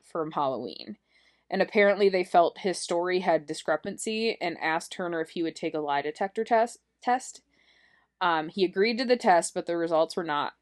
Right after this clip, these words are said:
satisfactory, so they questioned him more.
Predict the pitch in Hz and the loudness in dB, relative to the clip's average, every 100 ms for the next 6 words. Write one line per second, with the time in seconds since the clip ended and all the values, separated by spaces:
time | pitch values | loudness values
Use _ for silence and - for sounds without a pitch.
0 | - - 156 160 147 131 - 180 185 202 | -6 -2 0 0 -4 -4 -6 -4 -4 -4
1 | _ _ _ - 170 160 156 143 127 - | _ _ _ -6 -2 0 2 0 -2 -6
2 | _ _ _ _ _ - 147 - 165 170 | _ _ _ _ _ -4 -4 -4 -8 -6
3 | 151 175 190 185 190 202 | -6 -2 2 4 2 -2